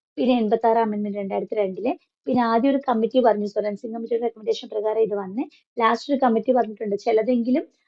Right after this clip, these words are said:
അത് നിയമത്തിലൂടെ കൊണ്ടുവരാൻ വേണ്ടിയിട്ട് അതിനെപ്പറ്റി പഠിക്കാനായിട്ടൊരു കമ്മിറ്റി വന്നാണ് വർമ്മ കമ്മിറ്റി. രണ്ട് കമ്മീറ്റീസ് ഓർക്കണം, പാർട്ട് ഫോർ എ, ആർട്ടിക്കിൾ ഫിഫ്റ്റി വൺ എ റഷ്യന്ന് കൊണ്ടുവന്നിട്ടുണ്ട്, നോൺ ജസ്റ്റിസിയബിൾ അല്ല,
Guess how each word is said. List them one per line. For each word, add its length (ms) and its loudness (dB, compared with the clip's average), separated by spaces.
അത് 180 4
നിയമത്തിലൂടെ 440 0
കൊണ്ടുവരാൻ 400 2
വേണ്ടിയിട്ട് 360 -10
അതിനെപ്പറ്റി 440 -4
പഠിക്കാനായിട്ടൊരു 580 -4
കമ്മിറ്റി 280 -4
വന്നാണ് 340 -4
വർമ്മ 480 2
കമ്മിറ്റി. 340 -6
രണ്ട് 340 -6
കമ്മീറ്റീസ് 440 -8
ഓർക്കണം, 420 -8
പാർട്ട് 380 2
ഫോർ 280 6
എ, 400 2
ആർട്ടിക്കിൾ 420 -8
ഫിഫ്റ്റി 360 -12
വൺ 240 -4
എ 220 -2
റഷ്യന്ന് 420 -2
കൊണ്ടുവന്നിട്ടുണ്ട്, 640 -6
നോൺ 260 -2
ജസ്റ്റിസിയബിൾ 680 -2
അല്ല, 240 -2